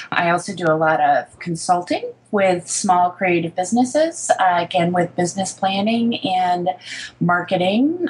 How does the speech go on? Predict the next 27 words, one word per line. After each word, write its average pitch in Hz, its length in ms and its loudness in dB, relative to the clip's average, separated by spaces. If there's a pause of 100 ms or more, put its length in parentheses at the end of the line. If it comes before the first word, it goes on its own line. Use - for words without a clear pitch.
Marketing 170 420 -2
is 165 120 -6
sort 170 180 -2
of 170 140 -4
my 170 240 2
true 190 440 0
love, 170 380 0 (220)
and 180 680 2 (180)
I 202 120 2
can 202 160 0
be 196 80 -2
found 185 320 0
on 180 180 0
the 170 160 2
web, 165 380 0 (300)
on 185 120 0
the 165 100 2
internet 180 480 0
at 175 360 0
w 175 320 -4
w 170 280 -2
w 185 380 -2
dot - 340 0
carrie 170 280 0
chapin 185 360 -2
dot 196 240 0
com. 254 360 0